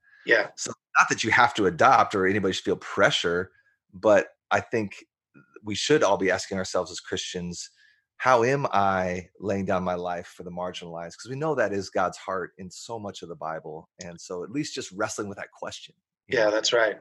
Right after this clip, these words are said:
Speaker 1: That's right. I mean, yeah, you can't read scripture without seeing God's heart for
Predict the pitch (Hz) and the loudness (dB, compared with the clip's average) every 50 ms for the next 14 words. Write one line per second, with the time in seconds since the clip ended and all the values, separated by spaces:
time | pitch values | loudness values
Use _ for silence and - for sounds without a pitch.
0 | _ - - 127 - - 127 117 110 107 110 113 120 120 117 117 131 131 117 110 | _ -2 -2 0 0 2 2 2 2 2 0 -2 0 0 -2 0 2 0 2 2
1 | 117 113 - 135 120 123 139 135 131 - - - 123 120 120 - - 110 107 110 | 0 0 0 0 0 0 0 -2 0 0 0 0 0 -2 -2 -2 -2 -2 0 0
2 | 110 113 117 113 110 - - 117 113 110 107 107 107 107 110 107 - - 113 113 | 0 2 0 0 0 -2 -2 -2 -2 -2 -2 0 0 0 0 -2 -2 0 2 2
3 | 120 120 120 - - 120 117 113 107 107 104 98 | 2 0 -2 -8 -4 -2 0 2 2 0 0 -4